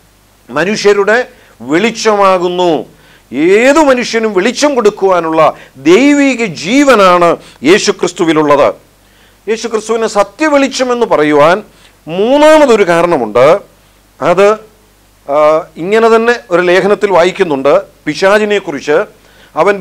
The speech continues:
വെളിച്ച ദൂതൻ്റെ വേഷം ധരിച്ചു വരുന്നവനാ." എന്നാൽ യേശുക്രിസ്തു അങ്ങനെ വേഷം ധരിച്ചു വന്ന വെളിച്ചമല്ല. അതുമായി compare ചെയ്യുമ്പോൾ യേശുക്രിസ്തുവിനെ കുറിച്ച് പറയുകയാണ്, "He is the true light", അവൻ സത്യവെളിച്ചമാണ് എന്ന്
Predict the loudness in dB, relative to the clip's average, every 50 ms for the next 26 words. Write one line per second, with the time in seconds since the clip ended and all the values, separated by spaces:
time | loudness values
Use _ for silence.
0 | -2 0 0 2 2 0 -2 -4 -2 0 0 0 0 -2 -4 -4 -2 0 2 2
1 | 2 2 2 -2 -4 -4 -8 -10 -6 -2 0 0 2 0 0 0 -2 -4 -2 -2
2 | -4 -4 -4 -4 -4 -2 0 0 0 0 -2 -2 -2 -2 -2 -4 -6 -10 -16 _
3 | _ _ _ _ _ _ _ _ _ _ _ _ -8 -6 -4 -2 -2 -2 -2 -4
4 | -8 -8 -8 -8 -2 -2 -2 -2 -2 -4 -6 -4 -2 -2 -2 -2 -4 -2 -2 -2
5 | -2 -2 -4 -4 -4 -4 -2 -2 -2 -2 -2 -2 -2 -4 -4 -2 -2 -4 -4 -4
6 | -6 _ _ _ _ _ _ _ _ _ _ _ _ _ _ _ _ _ _ _
7 | -4 0 0 2 2 4 2 2 2 0 -2 -2 2 2 4 4 4 2 0 -2
8 | -2 -2 -2 0 0 -2 -4 -4 -6 -8 -8 -6 -4 -4 -4 -4 -6 -8 -8 -8
9 | -6 -4 -2 -2 0 0 2 0 0 2 0 -2 -2 -6 -10 -20 -20 -20 _ _
10 | -4 -4 -4 -2 -2 -2 -2 -2 -6 -2 0 2 4 4 4 4 4 2 0 -4
11 | -10 -16 -20 -20 _ _ _ _ _ -2 0 0 2 0 0 0 0 0 0 -2
12 | -2 0 2 2 4 4 2 2 2 0 2 2 4 2 2 4 4 4 2 2
13 | 0 -2 -8 _ _ _ _ _ _ _ _ _ -2 0 0 2 4